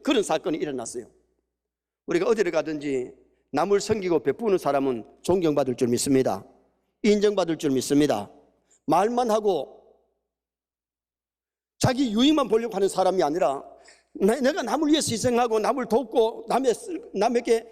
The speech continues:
유익을 끼치는 그런 삶을 살 때에 인정받는 아름다운 성도가 될 수 있는 거지요. 스데바나는 성도들을 잘 섬겼는데 그의 이름이 오늘 성경에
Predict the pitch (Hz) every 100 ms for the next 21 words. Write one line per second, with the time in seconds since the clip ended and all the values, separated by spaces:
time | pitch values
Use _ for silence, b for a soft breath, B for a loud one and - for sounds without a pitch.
0 | - 214 311 294 - - 208 156 117 -
1 | - 339 311 202 208 196 - 185 - 247
2 | 185 143 - - 220 226 240 202 185 160
3 | 151 - 156 202 254 190 185 185 196 170
4 | 165 160 151 156 160 131 110 - _ _
5 | _ _ _ _ B B - - 240 240
6 | 240 262 247 202 - - - _ _ _
7 | _ _ _ - - 294 277 269 247 -
8 | - 269 151 285 - 330 269 208 175 165
9 | 113 - _ _ - 247 220 254 214 175
10 | 151 - 185 165 170 190 185 160